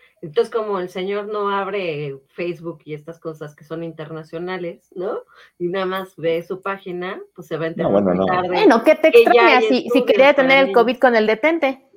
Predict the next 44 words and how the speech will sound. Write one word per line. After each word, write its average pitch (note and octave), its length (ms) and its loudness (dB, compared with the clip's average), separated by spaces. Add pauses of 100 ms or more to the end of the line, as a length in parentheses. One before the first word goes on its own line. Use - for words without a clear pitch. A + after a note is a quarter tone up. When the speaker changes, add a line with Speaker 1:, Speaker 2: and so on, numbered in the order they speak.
Speaker 1:
Sí, F3 300 -8
Speaker 2:
El A2+ 140 4
Speaker 1:
sí. - 60 -8
Speaker 2:
pro-, G2+ 400 4
el G2+ 160 0
problema G2 400 4
es B2+ 100 -2
que A#2 300 4
el F2+ 120 2
hombre F#2 240 0
le G2+ 120 2
hace E2+ 200 -2
caso, F#2 200 -4
su, G2+ 360 2
su G2+ 100 -2
hombre F#2 220 0
ciencia G#2 360 -2
se E2+ 160 -8
llama E2 280 -6
Hugo E2+ 180 -4
López-Gatell, A2 760 0
y E2+ 220 -4
este, - 280 -10
y - 80 -8
su - 100 -8
hombre E2 200 -4
ciencia, F2 340 -10
pues, - 220 -16 (1500)
Speaker 1:
Miren, D#4+ 220 2
Speaker 2:
ya G3 40 4
Speaker 1:
¿se - 60 -2
Speaker 2:
con - 80 4
el F#3+ 60 4
Speaker 1:
acuerdan? G2+ 200 4
Speaker 2:
nombre G2 140 2
les F2 100 -2
dice F#2 220 -4
todo, D#2+ 240 -4
¿no? C#3+ 320 -8
Speaker 1:
¿Se F4 80 -2
acuerdan F4 300 -2
de F#4 80 -2
esta F4+ 260 -12
página? D4 500 -12